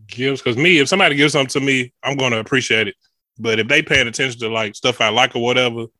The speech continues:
and they surprise me with something that they know I like, oh, that'll be, that'll be dope. Like, I don't really know as far as a gift in regards to what I would want, 'cause I mean, me, I know I like, uh,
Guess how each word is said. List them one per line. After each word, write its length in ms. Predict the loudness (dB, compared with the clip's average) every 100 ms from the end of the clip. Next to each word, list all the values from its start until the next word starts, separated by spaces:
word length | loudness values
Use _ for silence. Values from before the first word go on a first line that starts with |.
| _ _
and 80 | -4
they 80 | -4
surprise 480 | -4 -4 0 0 0
me 100 | -4
with 140 | -4
something 480 | -4 -4 -4 -6 -8 _ -8
that 180 | -6 -2
they 120 | -2
know 180 | 0 2
I 180 | 2 2
like, 340 | 4 2 0 -6 _ _ _ _ _ _
oh, 160 | -6 -2
that'll 200 | -2 -4
be, 380 | -6 -6 -8 -12 _ -8
that'll 160 | -8
be 100 | -6
dope. 300 | -2 -4 -4 _ _ _ _ _ _ _ _ _
Like, 340 | -10 -10 -10 -16 _ 0
I 160 | 2
don't 120 | 4 4
really 220 | 2 2
know 480 | 2 2 2 -4 -8
as 120 | -14 -4
far 240 | -2 -2
as 120 | -4
a 60 | -8
gift 480 | -6 -4 -4 -6 -10
in 140 | -10
regards 520 | -8 -10 -10 -10 -12 -8
to 320 | -8 -8 -12 _ _ _ _ _
what 160 | -4
I 60 | -2
would 140 | -2
want, 320 | -4 -6 -8 -6
'cause 100 | -2
I 80 | 0
mean, 340 | 0 -2 -4
me, 160 | -2 0
I 80 |
know 200 | 2 2
I 100 | 2
like, 420 | 2 0 0 -4 -10 _ _ _ _ _ _ _ _ -4
uh, 360 | 0 2 2